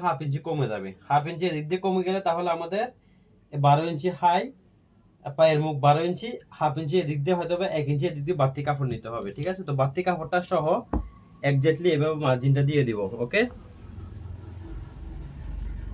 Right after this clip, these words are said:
দেখেন এখানে আমাদের বাড়তি কাপড় সহ আছে, ঠিক আছে? তাহলে আমাদের এই পাশে সেলাই চলে যাবে, I mean এই পাশে সেলাই চলে যাবে। সেলাই চলে যাওয়ার পরে টোটাল আমাদের থাকবে কত? বারো ইঞ্চি পায়ের মুখ,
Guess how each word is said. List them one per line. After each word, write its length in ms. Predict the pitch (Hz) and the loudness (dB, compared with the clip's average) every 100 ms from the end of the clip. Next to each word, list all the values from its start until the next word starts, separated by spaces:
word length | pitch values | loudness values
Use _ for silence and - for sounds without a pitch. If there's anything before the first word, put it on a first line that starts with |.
| - - - - - - - - - - - - - - | -8 -6 -6 -6 -6 -6 -4 -4 -6 -8 -10 -12 -14 -6
দেখেন 200 | 127 143 147 | -2 0 0
এখানে 160 | 175 185 | 2 2
আমাদের 180 | 190 185 | 2 4
বাড়তি 200 | 160 - 202 | 4 4 2
কাপড় 220 | 190 147 147 | 2 2 0
সহ 120 | 147 131 117 | 2 4 2
আছে, 120 | 113 160 | -2 -6
ঠিক 120 | 190 | -4
আছে? 160 | 226 185 120 - - - - - - 147 | -2 -2 -4 -10 -20 -20 -20 -20 0 2
তাহলে 240 | 156 190 196 | 4 4 4
আমাদের 240 | 196 220 - 175 | 4 2 0 0
এই 60 | 143 | 2
পাশে 160 | 165 202 202 | 0 0 -2
সেলাই 220 | 202 208 208 | -2 0 -2
চলে 140 | 208 185 | 0 0
যাবে, 160 | 190 220 165 | 2 4 4
I 20 | 185 | 4
mean 120 | 202 - | 0 -2
এই 60 | 156 151 | 0 2
পাশে 180 | 143 151 | 0 -2
সেলাই 200 | 170 156 147 | -4 -4 -2
চলে 140 | 143 127 | -2 -2
যাবে। 160 | 113 110 - | -2 -4 -6
সেলাই 260 | 170 185 190 | -2 0 0
চলে 160 | 202 190 170 | 0 2 2
যাওয়ার 200 | 156 147 | 2 2
পরে 160 | 170 202 190 | 2 0 0
টোটাল 240 | 160 185 185 | 0 2 4
আমাদের 220 | 170 180 202 185 | 2 0 -2 -2
থাকবে 240 | 180 180 196 | -2 -2 -2
কত? 160 | 190 220 392 381 160 | -2 0 -2 4 8
বারো 180 | 160 170 | 8 6
ইঞ্চি 180 | 147 156 | -2 -2
পায়ের 220 | 156 131 113 | 0 0 -2
মুখ, 120 | 107 | -8